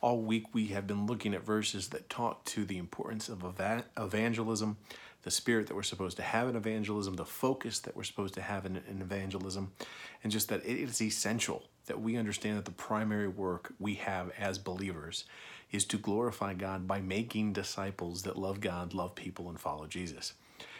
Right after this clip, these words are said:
If that is not our focus, making disciples, then we somehow have lost course. Our goal is not to become the best versions of ourselves. Our goal is not to be rich and prosperous. Our goal is to glorify God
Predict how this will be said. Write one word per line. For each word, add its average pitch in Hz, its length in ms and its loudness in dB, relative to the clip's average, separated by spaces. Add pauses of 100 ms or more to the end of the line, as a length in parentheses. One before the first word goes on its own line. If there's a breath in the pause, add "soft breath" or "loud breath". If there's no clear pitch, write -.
(140 loud breath)
If - 260 0
that 117 220 2
is 120 160 2
not 110 160 4
our 104 100 4
focus, - 560 -4 (180)
making 101 520 0
disciples, 95 640 -4 (440 loud breath)
then 101 320 0
we 110 120 4
somehow 113 420 6
have 104 340 -2
lost 92 640 2
course. - 460 -6 (720 loud breath)
Our 117 180 10
goal 113 300 8
is 95 160 2
not 95 180 0
to - 80 -2
become 101 300 0
the 98 80 4
best 101 260 2
versions 90 400 2
of 80 80 -2
ourselves. 82 580 -2
Our 90 160 2
goal 92 220 2
is 95 160 0
not 90 300 0
to - 100 -8
be 95 160 -2
rich 98 420 0
and 107 140 -2
prosperous. 87 640 2 (520 loud breath)
Our 113 220 8
goal 98 400 2
is - 140 -4
to - 260 -6
glorify 127 600 2
God 90 380 -2